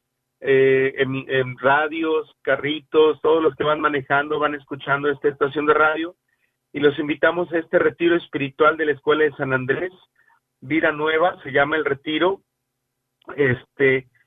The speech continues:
es un retiro querigmático donde se va a hablar de las verdades de la fe, del amor de Dios, de la salvación,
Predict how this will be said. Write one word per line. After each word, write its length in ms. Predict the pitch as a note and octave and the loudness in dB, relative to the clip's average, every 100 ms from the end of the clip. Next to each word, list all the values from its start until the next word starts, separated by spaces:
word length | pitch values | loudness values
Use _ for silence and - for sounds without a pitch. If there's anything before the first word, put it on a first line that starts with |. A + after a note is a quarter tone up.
| _ | _
es 160 | C#3+ C#3+ | -6 -4
un 80 | |
retiro 420 | D#3 D#3 E3 D#3+ - | 0 0 0 0 2
querigmático 840 | D3 C#3+ B2+ C#3+ C#3+ E3+ E3 E3+ | -2 -2 -4 -2 -2 -6 -6 -4
donde 280 | D#3 C#3 C3+ | -4 -4 -4
se 100 | D3 | 2
va 80 | C#3 | 2
a 20 | |
hablar 280 | C#3 D3 C#3+ | 4 2 2
de 100 | D3 | 2
las 180 | C#3+ B2 | 2 0
verdades 480 | C3 B2+ C#3+ D3 | -2 0 0 -2
de 100 | C#3 | -2
la 180 | C#3 C3 | 0 -2
fe, 360 | - C#3+ E3 G3 _ _ _ _ _ | 0 -2 0 -6 _ _ _ _ _
del 180 | C3 C3 | -6 -2
amor 300 | B2+ C3+ C#3+ | -2 -2 0
de 100 | C#3 | -2
Dios, 500 | C3 C#3 D#3+ F#3+ G3 - - | 0 4 4 4 -2 -8 -2
de 120 | D3 | 0
la 180 | C3+ B2+ | 2 0
salvación, 880 | C3+ B2 B2+ - C#3 C#3 D#3+ F#3 F#3+ | -2 -2 -4 -4 0 2 2 0 -10